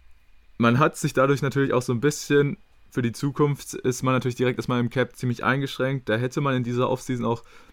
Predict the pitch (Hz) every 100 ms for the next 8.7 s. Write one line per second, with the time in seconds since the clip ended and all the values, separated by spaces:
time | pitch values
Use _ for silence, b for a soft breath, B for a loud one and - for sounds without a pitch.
0 | B - 113 135 127 104 123 123 120 120
1 | - 113 127 - 123 - 127 147 - -
2 | 131 131 127 143 - 139 123 135 120 123
3 | 120 - 131 120 - 120 139 143 143 -
4 | 139 135 139 131 120 113 120 113 117 117
5 | 107 135 156 151 - 143 - 135 139 131
6 | B B B B - 117 127 131 120 113
7 | - 113 104 - 117 - 117 151 - -
8 | 139 - 113 120 127 127 -